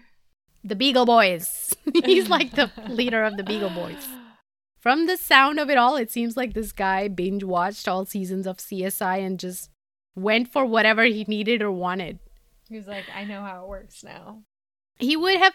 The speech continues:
Speaker 1: possibly gotten away with it too if he hadn't sent that stupid important letter.
Speaker 2: He really did himself in.
Speaker 1: Yeah, that was so dumb. Like, the cops had no idea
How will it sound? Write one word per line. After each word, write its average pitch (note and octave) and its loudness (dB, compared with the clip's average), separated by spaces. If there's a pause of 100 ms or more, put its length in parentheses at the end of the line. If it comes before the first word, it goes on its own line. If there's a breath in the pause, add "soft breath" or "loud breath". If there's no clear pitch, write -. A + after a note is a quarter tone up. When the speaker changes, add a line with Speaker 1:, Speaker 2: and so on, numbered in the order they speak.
Speaker 1:
possibly F4+ 2
gotten A#3+ 4
away A#3+ 2
with D4+ -2
it C4+ -4
too C#4 -2
if B3 -4
he A#3+ 0
hadn't A#3+ 2
sent A#3 -2
that A#3 2
stupid A#3 -2 (160)
important F#3+ -2
letter. F3+ -4
Speaker 2:
He D#4 -2
really D#4+ -4
did B3+ -12
himself A3+ -10
in. F#3+ -14 (680)
Speaker 1:
Yeah, F4 -2 (100)
that G4 4
was G#4 0
so F#4+ 2 (180)
dumb. C#4+ 4 (440)
Like, B3+ -2
the D#4+ -4
cops E4+ 6
had F#4 0
no C#4+ -2
idea A#3+ -2